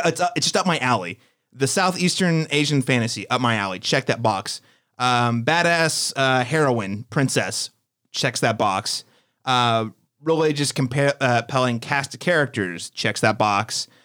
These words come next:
Timely themes and very pointed story that's not making any bones about what it's about. I don't always like stories to be that way, but in this case, I think it works really, really well. So checks that box.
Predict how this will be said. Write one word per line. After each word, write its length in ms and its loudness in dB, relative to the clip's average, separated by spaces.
Timely 720 0
themes 720 0
and 180 0
very 200 2
pointed 380 -2
story 440 0
that's 200 -2
not 160 0
making 280 0
any 240 2
bones 340 0
about 220 0
what 120 2
it's 120 -6
about. 400 -4
I 320 -2
don't 240 2
always 360 0
like 240 0
stories 400 0
to 80 -6
be 140 -2
that 180 0
way, 240 0
but 260 -2
in 120 2
this 180 0
case, 500 -2
I 100 -2
think 200 -4
it 100 -8
works 280 -2
really, 180 2
really 200 0
well. 280 -6
So 120 2
checks 280 0
that 160 0
box. 360 -6